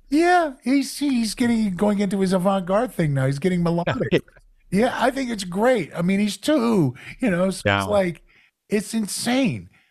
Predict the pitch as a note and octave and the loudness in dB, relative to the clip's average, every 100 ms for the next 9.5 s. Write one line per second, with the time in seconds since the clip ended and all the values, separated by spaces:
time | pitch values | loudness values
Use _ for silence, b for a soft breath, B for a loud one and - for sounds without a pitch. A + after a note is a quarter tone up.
0 | b b F3 - F#2+ F#2+ F#2 B2+ F3+ D3+ | b b -6 -2 0 2 2 0 -2 -2
1 | F#3 D3 D3+ F#3+ G3 D3 - D3 D3 B2 | -4 -4 0 0 0 -2 -2 -2 -2 -4
2 | G#2+ A#2 B2+ C#3+ D#3 D3 C3+ C3 B2 A#2 | -6 -4 0 0 0 -2 -2 -2 -4 -4
3 | A#2 B2+ B2+ A#2+ - A#2+ A2+ B B B | -4 -2 -2 -4 -4 -6 -6 B B B
4 | C4+ D4+ D4+ D#4 A3+ D#4 D#4+ A3 G3+ A#3+ | 0 0 0 -4 -2 -2 -2 -4 -2 -2
5 | G#3 A#3+ A#3 F#3 E3 - - D#3 D#3+ F#3 | -2 -2 0 0 -2 -4 -4 -2 0 0
6 | - D#3 D#3 - B2+ D3 D#3 D#3 D3+ D3 | -2 -4 -4 -4 -6 -2 0 -2 -2 0
7 | C#3+ A#2+ A2+ - B B - D#3 D#3+ D3+ | 0 -2 -4 -12 B B -4 -2 0 0
8 | C#3 B2 C#3 B2 D3 C3+ C3 B2 - F3 | -2 -2 -2 -2 -2 -2 -4 -6 -2 2
9 | F3+ E3+ D#3+ B2 A#2 | 4 4 2 0 -2